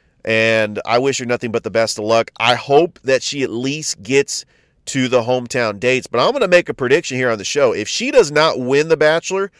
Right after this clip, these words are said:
she is going to be the next Bachelorette. I mean, she is a very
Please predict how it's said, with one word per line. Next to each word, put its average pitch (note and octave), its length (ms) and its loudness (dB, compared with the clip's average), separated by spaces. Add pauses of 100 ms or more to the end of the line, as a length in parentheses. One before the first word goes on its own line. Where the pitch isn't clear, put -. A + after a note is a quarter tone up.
(180)
she G3 280 0
is F#3+ 120 6
going D#3+ 220 2
to D3+ 60 -4
be C#3+ 100 -2
the C3 100 0
next B2 200 0
Bachelorette. G#2 480 0 (1000)
I - 40 -4
mean, B2+ 140 2
she E3+ 300 0
is C#3 180 2
a B2 100 2
very C#3+ 540 4